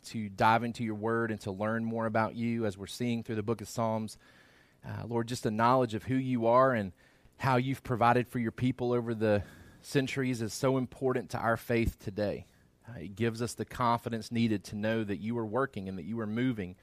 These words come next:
that you're providing and guiding even today. And so, Lord, we thank you for that. I pray that you would continue to give us,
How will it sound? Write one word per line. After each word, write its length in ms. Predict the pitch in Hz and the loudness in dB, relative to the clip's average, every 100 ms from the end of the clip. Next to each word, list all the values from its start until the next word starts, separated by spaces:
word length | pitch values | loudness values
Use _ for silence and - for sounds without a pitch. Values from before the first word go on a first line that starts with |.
| - - - _ _ _ _ - | -20 -20 -20 _ _ _ _ -6
that 80 | |
you're 160 | 107 113 | -2 -4
providing 720 | - 120 104 107 110 113 113 | -2 -2 4 6 6 2 -2
and 120 | 110 | -2
guiding 520 | 101 87 95 98 95 87 - | 0 0 0 -4 -10 -14 -10
even 220 | 113 107 | -6 -6
today. 460 | - 98 87 85 92 _ _ _ _ | -10 -10 -8 -8 -12 _ _ _ _
And 80 | 107 | -14
so, 100 | - | -6
Lord, 140 | 107 101 | -4 -4
we 80 | |
thank 260 | 95 113 117 | -4 -4 -4
you 80 | 117 | -6
for 140 | - | -4
that. 180 | 110 110 | -2 0
I 60 | 104 | -2
pray 180 | - | -4
that 160 | 107 - | -6 -6
you 80 | 104 | -12
would 80 | 95 | -12
continue 400 | 101 - 123 123 | -12 -8 -6 -4
to 80 | |
give 240 | 113 117 113 | -2 0 2
us, 320 | 113 - - | 2 0 -8